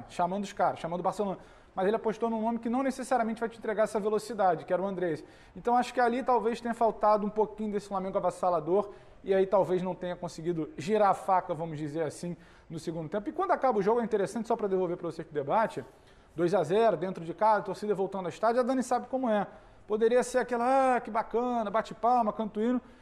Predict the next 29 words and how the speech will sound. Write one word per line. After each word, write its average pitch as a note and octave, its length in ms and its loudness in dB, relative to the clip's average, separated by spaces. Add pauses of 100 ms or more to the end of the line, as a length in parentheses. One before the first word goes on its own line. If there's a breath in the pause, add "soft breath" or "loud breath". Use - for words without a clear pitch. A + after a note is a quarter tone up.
(160 loud breath)
Eu C4 140 0
senti D4 340 -6
um D4+ 200 -4
misto, C#4 360 0
uma A#3+ 160 2
coisa A#3+ 260 2
ali, A#3 120 0
o A3 40 0
juiz A#3 120 -2
apitou A#3 320 -2
o - 20 0
final A#3 240 -2
do A3 80 -2
jogo A#3 280 4
e B3 280 2 (720 loud breath)
umas G#3+ 220 -2
palmas A3+ 400 4
ali G#3+ 180 0
talvez G#3 360 2
um G#3 80 -2
pouco G3+ 280 -2
tímidas, G#3+ 440 -2
do G3 80 -6
tipo, G3+ 340 -6 (160)
"Podia F#3+ 260 0
ter G3 120 -4
sido E3+ 240 -6
mais", D#3 240 -4
sabe? F3+ 260 0